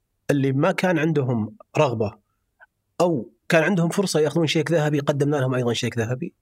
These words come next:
ولذلك انخفض العدد انخفاض كبير جدا. الموظفين الآخرين ألحقناهم ب-، ب-، ببرامج تدريبية. بالبنك يا أخي ثلاث سنوات،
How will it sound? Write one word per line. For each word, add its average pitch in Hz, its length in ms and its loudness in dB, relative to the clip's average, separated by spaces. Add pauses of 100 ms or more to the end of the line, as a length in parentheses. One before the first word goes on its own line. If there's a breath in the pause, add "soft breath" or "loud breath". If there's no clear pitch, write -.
(960)
ولذلك 143 380 2
انخفض 135 340 0
العدد 120 340 -2
انخفاض 107 580 -2
كبير 113 300 0
جدا. 117 420 -2 (680)
الموظفين 190 480 2
الآخرين 165 600 0 (100)
ألحقناهم 160 600 0
ب-، 120 320 -2
ب-، 117 300 -4
ببرامج 131 540 0
تدريبية. 117 720 -4 (480 loud breath)
بالبنك 143 720 0
يا 156 120 0
أخي 160 160 0
ثلاث 160 180 0
سنوات، 160 520 -2